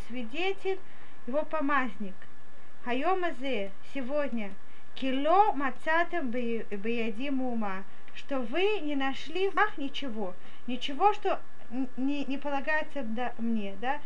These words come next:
Никакого греха против вас у меня в руках нет.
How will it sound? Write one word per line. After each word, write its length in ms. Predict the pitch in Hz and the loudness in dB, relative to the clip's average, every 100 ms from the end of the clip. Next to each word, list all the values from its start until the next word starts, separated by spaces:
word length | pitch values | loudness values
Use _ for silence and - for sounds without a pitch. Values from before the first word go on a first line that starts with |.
| - - - | -2 -2 -2
Никакого 520 | 233 262 370 381 349 | -2 -2 0 2 0
греха 420 | 302 294 - 370 | -2 -2 0 2
против 460 | 381 349 - 294 294 | 2 0 -2 -2 -2
вас 280 | 339 403 403 320 | 2 2 0 -2
у 60 | |
меня 260 | 269 294 349 | -2 0 -2
в 80 | 339 | -2
руках 400 | 311 320 294 - | -2 -2 -2 -2
нет. 300 | 247 214 | 0 0